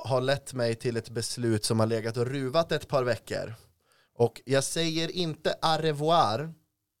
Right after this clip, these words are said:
från Gubb-Google. Men jag kommer att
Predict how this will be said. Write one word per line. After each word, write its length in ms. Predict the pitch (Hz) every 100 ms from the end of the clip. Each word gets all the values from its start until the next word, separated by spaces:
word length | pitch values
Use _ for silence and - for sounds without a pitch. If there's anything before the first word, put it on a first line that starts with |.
| -
från 560 | - 160 156 151 143 139 _ _
Gubb-Google. 680 | 120 120 98 98 101 101 90 90 _ _ _
Men 120 | 123
jag 160 | 143 156
kommer 400 | - 139 131 123
att 200 | 120 120